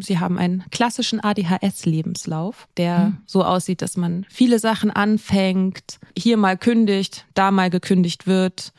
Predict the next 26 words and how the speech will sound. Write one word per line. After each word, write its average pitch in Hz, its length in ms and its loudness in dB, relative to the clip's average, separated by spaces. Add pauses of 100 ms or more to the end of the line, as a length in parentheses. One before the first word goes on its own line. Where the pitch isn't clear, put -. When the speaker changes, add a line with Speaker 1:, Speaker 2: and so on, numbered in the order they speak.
(120)
Speaker 1:
dieses, 208 320 2
jenes 202 280 2
angefangene 180 460 0
Projekte, 180 840 0 (120)
ähm, 170 500 0
an, 175 280 -2
ich - 140 -2
hab, 185 100 -4 (440)
sag - 240 -6
das - 140 -4
ja 170 140 -2
auch 170 120 -8
gerne, 175 280 0
ich 185 80 2
hab 170 140 -4
an 175 160 2
vier 233 200 2
verschiedenen 208 460 0
Unis 220 360 4
war 190 140 0
ich 196 160 -4
eingeschrieben, 185 680 0
ich 185 140 -2
habe 170 220 -2
einen 170 260 0
Bachelorabschluss, 170 880 -2